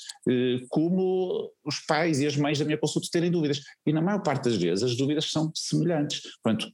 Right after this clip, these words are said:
a ideia foi criar aqui uma conversa quase de sofá, uma conversa intimista, claro que foi à distância, um pouco fruto destas, desta contingência, mas ser assim uma conversa descontraída, completamente informal,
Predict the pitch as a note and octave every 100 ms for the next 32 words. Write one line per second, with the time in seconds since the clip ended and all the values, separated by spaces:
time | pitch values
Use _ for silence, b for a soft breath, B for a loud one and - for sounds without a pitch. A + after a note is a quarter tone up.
0 | - C#3 C3+ B2+ D3+ F#3 D#3+ C3+ - B2+
1 | C3 A#2 A#2+ A#2+ A2 - A2+ G2+ G#2 G2
2 | - - B B _ A#2 G#2 G2+ F2 -
3 | F2+ - D#2+ C#3 C#3+ F#2 G2+ G2 - G2+
4 | - G2+ F2 E2+ - D3 F#3 B B -
5 | - F#2+ F#2 - - G2 F2 D#2 - E2+
6 | F2+ F#2 - F#2 E2+ - D#2 - - F#2
7 | F#2 F#2+ F2 F2 - - F#2+ E2+ D#2+ E2+
8 | - F2 B B B - F2 - F2 F#2
9 | G2+ G2+ A2+ C#3+ - E3+ B B - B2
10 | D3+ - - G#3 G#3+ F3+ F3 E3 - -
11 | - D3 A2+ A2+ D3 A#2 C3 C#3 C3+ B2+
12 | B2 B2 A2+ A2+ A2 C3+ F3